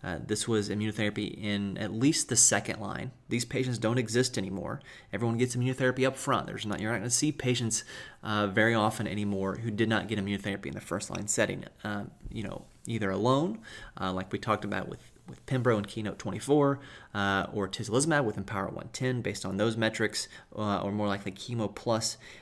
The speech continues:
uh, immunotherapy. Uh, and we do think that immunotherapy works better the earlier in treatment you get it with lung cancer, um, and and, of course, with a lower disease burden. So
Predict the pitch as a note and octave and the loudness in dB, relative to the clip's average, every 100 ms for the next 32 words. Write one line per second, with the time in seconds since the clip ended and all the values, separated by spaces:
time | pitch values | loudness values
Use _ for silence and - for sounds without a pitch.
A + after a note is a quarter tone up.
0 | - G#2 F2+ F#2+ G2 F#2+ - - - - | -8 -4 -2 -2 -2 -4 -6 -6 -10 -12
1 | - - - - - G2+ A#2 C#3 D3 G#3+ | -14 -14 -14 -10 -6 -2 2 4 4 0
2 | A3+ F3+ G3+ E3+ D3+ D3 D3 D3+ D#3 B2 | 0 0 2 0 0 0 0 0 0 0
3 | G#2+ B2 - A2+ A2+ A2 G#2 G2 - - | 2 0 0 2 4 6 4 0 -4 0
4 | A2 A#2+ C#3 D3 - D3 A2 B2+ B2+ C3+ | 2 2 2 0 -2 -4 -4 -4 0 0
5 | E3 - B2 B2 C3 C3 C#3 C#3+ E3+ E3+ | 0 -4 -4 -2 -2 -2 -4 -4 -6 -8
6 | - - - - A2 G#2+ A2 G#2+ - - | -14 -20 -12 -4 0 2 2 -2 -6 -12
7 | - A2+ A2 G#2+ - - - A2 G2+ F2+ | -4 0 0 -2 -10 -16 -10 -6 -6 -8
8 | - A2+ G#2+ G#2+ G2+ G2 G2+ G2+ G2 G#2 | -2 0 0 0 0 0 2 0 -2 -6
9 | G2+ - - - - - - - C#3+ B2+ | -6 -10 -10 -12 -14 -14 -6 8 8 8